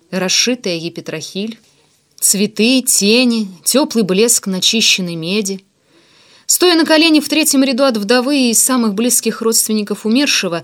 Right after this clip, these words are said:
Шон делал вид, что молится, а сам наблюдал за ними сквозь сложенные на уровне лица руки.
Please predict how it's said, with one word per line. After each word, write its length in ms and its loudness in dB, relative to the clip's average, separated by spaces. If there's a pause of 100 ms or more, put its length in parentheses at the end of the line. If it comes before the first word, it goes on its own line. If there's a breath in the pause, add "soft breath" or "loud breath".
(340 loud breath)
Шон 320 4
делал 260 2
вид, 160 0
что 300 0
молится, 720 0
а 160 -6
сам 280 0
наблюдал 380 -2
за 160 0
ними 220 0
сквозь 340 0
сложенные 520 -2
на 140 -4
уровне 340 -4
лица 280 -2
руки. 380 -14